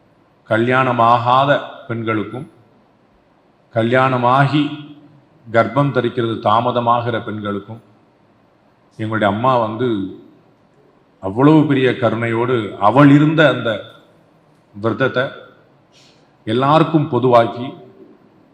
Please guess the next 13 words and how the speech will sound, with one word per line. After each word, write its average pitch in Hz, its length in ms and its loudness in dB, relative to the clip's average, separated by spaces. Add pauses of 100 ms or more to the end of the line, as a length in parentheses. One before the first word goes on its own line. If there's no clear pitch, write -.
(1040)
"வையத்து 143 540 2
வாழ்வீர்கள்" 135 840 4 (120)
அப்படின்னு 113 720 -4 (580)
ஒட்டுமொத்த 185 680 0
உலகத்துக்கும் 147 720 0
சொல்லி, 110 320 -10 (840)
ஒருத்தருக்கு 151 500 2
மட்டும் 147 280 2
இல்ல, 127 180 0 (720)
ரெண்டு 139 260 2
பேருக்கு 143 240 2
மட்டும் 120 260 -4
இல்லாம, 110 320 -2